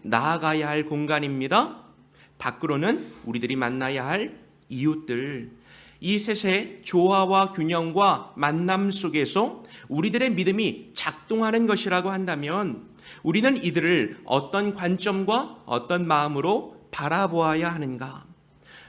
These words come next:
그래서 지난주에는 하나님에 대한 이야기를 나누었는데요. 우연인 것 같고, 재수가 없었던 것 같고, 삶이 꼬인 것 같았던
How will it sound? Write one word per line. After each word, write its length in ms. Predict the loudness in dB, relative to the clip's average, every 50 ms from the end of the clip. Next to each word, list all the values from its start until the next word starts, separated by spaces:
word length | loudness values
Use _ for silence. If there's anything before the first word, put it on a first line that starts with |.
| -14 -2
그래서 300 | 2 4 4 4 4 2
지난주에는 720 | 2 2 2 2 2 2 2 2 2 2 2 2 0 0 -2 -4
하나님에 520 | -8 -6 -4 -2 -2 -2 -2 -2 -2 -2
대한 320 | -2 0 0 0 -2 -2
이야기를 420 | 0 0 0 0 0 -2 -2 -2 0
나누었는데요. 880 | 0 -2 -2 -2 -4 -4 -4 -2 -4 -4 -4 -4 -6 -6 -8 -10 -12 -16 _ _ _ _ _ _ _ _ _ _ _ _ _ _ _ _ -20 -20 -20 -20 -10 -4
우연인 400 | -2 0 2 2 2 2 0 0
것 160 | -2 -2 -2
같고, 720 | -2 -4 -4 -6 -6 -6 -4 -4 -4 -4 -6 -10 -12 -12 -8
재수가 400 | -6 -4 -4 -4 -4 -2 0 0 0
없었던 420 | 0 0 -4 -4 -4 -4 -4 -4
것 140 | -6 -6 -6
같고, 560 | -6 -6 -6 -6 -8 -8 -6 -6 -6 -8 -12 -16 -16 -12
삶이 480 | -8 -4 -2 2 2 4 4 4 4 2
꼬인 240 | 0 0 2 2 0
것 160 | 0 -2 -2
같았던 720 | -4 -4 -4 -4 -4 0 0 0 0 0 -4 -10 -16